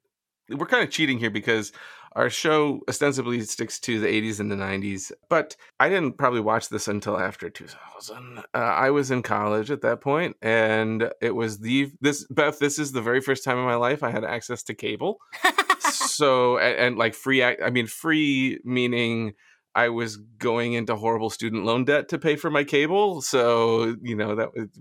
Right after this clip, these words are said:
Speaker 1: however free that is, but I had cable in the
Speaker 2: <laughs>
Speaker 1: dorm and cable in my, my first apartment, and I had, I had, uh, Cartoon Network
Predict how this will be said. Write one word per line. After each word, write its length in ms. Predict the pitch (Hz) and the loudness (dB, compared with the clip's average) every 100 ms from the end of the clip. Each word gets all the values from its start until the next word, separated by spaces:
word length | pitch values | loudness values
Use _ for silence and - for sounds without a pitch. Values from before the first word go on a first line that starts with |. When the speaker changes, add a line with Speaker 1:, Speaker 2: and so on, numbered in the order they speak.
| 107 | -10
Speaker 1:
however 440 | 104 110 110 107 107 | -4 -2 -4 -8 -12
free 260 | - 110 | -6 -6
that 180 | 104 101 | -4 -4
is, 280 | 110 107 104 | -4 -4 -6
but 260 | - 113 - _ _ _ | -4 -6 -6 _ _ _
I 80 | 107 | 2
had 180 | 113 - | 2 2
cable 300 | 113 113 135 | 0 2 2
in 80 | 143 | 2
the 80 | |
Speaker 2:
<laughs> 120 | 131 123 | 2 4
Speaker 1:
dorm 360 | 120 131 160 | 4 4 2
and 340 | 170 - 110 104 | 2 2 0 0
cable 260 | 110 110 | -2 0
in 80 | 113 | 0
my, 340 | 110 110 107 113 | 0 0 0 0
my 140 | 107 | -2
first 260 | 104 113 - | -2 -2 -4
apartment, 500 | - 113 113 139 127 | -2 0 2 0 0
and 360 | 107 101 104 104 | 0 0 0 0
I 160 | 107 107 | 0 0
had, 420 | 104 101 101 98 _ _ _ _ _ _ | 0 0 0 -4 _ _ _ _ _ _
I 80 | 104 | -2
had, 280 | 101 101 101 | 0 -2 -2
uh, 160 | 104 | -4
Cartoon 340 | - 107 110 101 | 0 0 2 0
Network 340 | 101 143 - | 2 0 -2